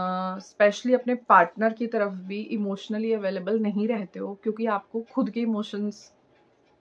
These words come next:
को ही manage करना नहीं आता है। तो जब आपका partner, चाहे आप male हो female हो, मतलब आपके जो भी पार्टनर हैं, इसलिए आप उनके emotions से भी बचते हो क्योंकि आपको नहीं समझ आता हो कैसे deal करना है उस वक्त।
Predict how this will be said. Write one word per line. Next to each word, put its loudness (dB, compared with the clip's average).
को 4
ही 6
manage 4
करना -6
नहीं -6
आता -8
है। -8
तो 2
जब 0
आपका 2
partner, 4
चाहे 0
आप 0
male -2
हो 0
female -4
हो, 0
मतलब -2
आपके 4
जो 2
भी -4
पार्टनर -4
हैं, -10
इसलिए 6
आप 10
उनके 2
emotions 2
से -2
भी -6
बचते -2
हो -6
क्योंकि -6
आपको 0
नहीं 4
समझ -6
आता -6
हो -8
कैसे -6
deal -6
करना -12
है -8
उस -14
वक्त। -16